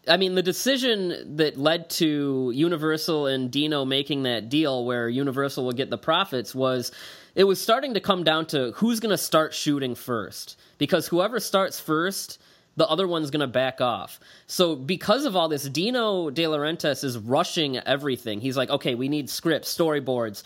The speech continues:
start building stuff, start building sets, start building mechanical hands." This is all before the movie is even, he even, like, has legal permission to,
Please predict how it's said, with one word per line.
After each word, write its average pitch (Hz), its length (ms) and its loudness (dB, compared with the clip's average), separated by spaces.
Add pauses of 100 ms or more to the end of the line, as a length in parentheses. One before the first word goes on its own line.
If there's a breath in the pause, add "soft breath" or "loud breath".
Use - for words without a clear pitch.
(200 loud breath)
start 165 420 2
building 175 440 2
stuff, 110 560 -2
start 175 400 0
building 175 400 2
sets, 160 360 0
start 156 340 2
building 165 360 2
mechanical 143 560 0
hands." 143 460 -2 (240 loud breath)
This 214 160 4
is 262 100 0
all 220 280 2
before 220 420 0
the 185 100 0
movie 170 380 0
is 147 160 -2
even, 156 260 0
he 160 160 -4
even, 180 220 0
like, 143 160 -2
has 160 280 0
legal 143 360 0
permission 147 500 -2
to, 127 140 2